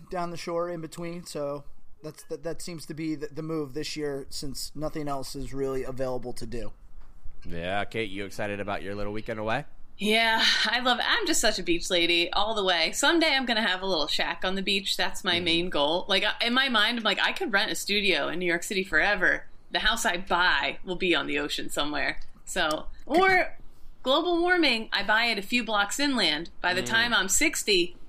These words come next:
Speaker 3: I got beachfront.
Speaker 2: Yep.
Speaker 1: Yeah.
Speaker 3: Mm-hmm.
Speaker 1: Can I tell you something that's just so disappointing? And,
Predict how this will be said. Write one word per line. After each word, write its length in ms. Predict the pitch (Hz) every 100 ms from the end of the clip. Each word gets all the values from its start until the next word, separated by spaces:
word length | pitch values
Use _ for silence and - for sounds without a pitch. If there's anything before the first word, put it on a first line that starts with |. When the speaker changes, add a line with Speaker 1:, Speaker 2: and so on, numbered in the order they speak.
| -
Speaker 3:
I 100 | -
got 180 | 190 -
beachfront. 420 | 175 160 - - - - - - - -
Speaker 2:
Yep. 320 | 87 87 - - -
Speaker 1:
Yeah. 300 | 135 127 120
Speaker 3:
Mm-hmm. 240 | - 165 160
Speaker 1:
Can 120 | 180
I 140 | 254
tell 160 | 208 170
you 100 | 165
something 320 | 170 151 156
that's 180 | 147 -
just 160 | 139 -
so 120 | 156
disappointing? 720 | 156 151 143 143 139 143 139
And, 160 | 135